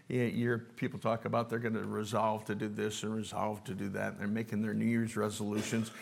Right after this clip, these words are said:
And that's all, that's, that's all fine and, and dandy, and that's good. Good to do that. We should always be looking, as particularly as saved people, to grow in grace and to, to be better than, than we were and closer to God than we were a year ago.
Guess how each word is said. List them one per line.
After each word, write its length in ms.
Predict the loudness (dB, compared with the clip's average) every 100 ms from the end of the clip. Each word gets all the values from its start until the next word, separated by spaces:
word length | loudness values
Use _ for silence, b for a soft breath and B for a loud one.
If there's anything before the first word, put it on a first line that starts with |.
| B B
And 160 | 6 10
that's 220 | 12 10
all, 100 | 6
that's, 380 | 8 6 6 6
that's 240 | 6 8
all 120 | 2
fine 440 | 0 4 4 6 4
and, 180 | 2 -2
and 240 | -4 0
dandy, 360 | 2 4 4 4
and 120 | 2
that's 200 | 0 2
good. 360 | 4 4 4 -2 B B B 8
Good 180 | 8 8
to 60 |
do 180 | 4 2
that. 340 | 4 2 2
We 140 | -2 0
should 180 | 4 6
always 380 | 6 4 0 -6 -14 -14 -2
be 140 | 0
looking, 800 | 0 4 4 4 2 2 0 -2
as 180 | 0 0
particularly 720 | 0 -4 0 -2 2 0 0 -4
as 100 | 0
saved 400 | 2 2 0 0
people, 400 | 0 0 -4 -4
to 60 |
grow 260 | 2 4 4
in 100 | 2
grace 580 | 2 6 6 6 -2 -4 B B B
and 220 | 2 2 4
to, 240 | 4 4 0
to 100 | -4
be 160 | -2 -2
better 400 | 10 12 12 8
than, 440 | 4 2 2 0 -2
than 240 | -2 0
we 100 | 0
were 440 | -2 0 0 0 -4
and 100 | -2
closer 400 | 2 4 2 -4
to 80 |
God 320 | 0 2 2 2
than 160 | -2
we 100 | -2
were 220 | 0 2
a 60 | 4
year 200 | 6 6
ago. 300 | 6 2 -2